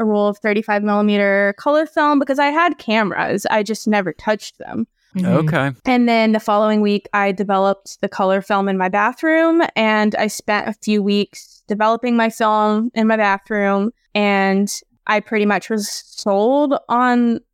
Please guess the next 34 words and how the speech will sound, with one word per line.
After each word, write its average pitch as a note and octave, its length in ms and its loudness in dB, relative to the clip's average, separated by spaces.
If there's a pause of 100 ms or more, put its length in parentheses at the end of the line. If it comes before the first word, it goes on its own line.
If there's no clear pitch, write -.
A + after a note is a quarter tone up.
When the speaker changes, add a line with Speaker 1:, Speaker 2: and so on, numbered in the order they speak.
(200)
Speaker 1:
all G#3 280 0
the G#3+ 100 -4
photos G#3 480 0
I C#4 100 2
was C#4+ 120 -2
getting D#4 180 2
back. D#4 140 2
And A3+ 160 0 (160)
in A3+ 80 2
hindsight, B3+ 440 0
I - 40 0
mean, G3+ 200 2
God, F#3+ 280 0
they A3 100 0
were, A3 180 0 (160)
they C4 120 2
were A#3 160 0
flawed. G#3 500 -2
You B3 100 2
know, E3 280 0
I A3+ 160 2
was G3+ 160 4
Speaker 2:
Mm. G3+ 80 4
Speaker 1:
lucky. G3 140 0 (440)
They A3+ 140 4
Speaker 2:
Yeah. A3+ 60 4
Speaker 1:
were A3+ 120 6
not A3 120 0 (720)
great. A3 460 0
I A3+ 80 2
mean, A3+ 180 2
they're, A3 240 2
they're, A3 340 0 (160)
yeah. G#3+ 280 -2